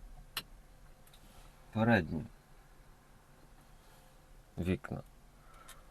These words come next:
Але тут зроблено так, що друга кнопочка і відкривається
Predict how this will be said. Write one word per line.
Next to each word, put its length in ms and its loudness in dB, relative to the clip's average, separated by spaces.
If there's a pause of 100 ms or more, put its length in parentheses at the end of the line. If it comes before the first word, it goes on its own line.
(140)
Але 240 12
тут 320 12
зроблено 600 12
так, 280 6
що 160 4
друга 360 12
кнопочка 720 10 (340)
і 80 12
відкривається 1080 12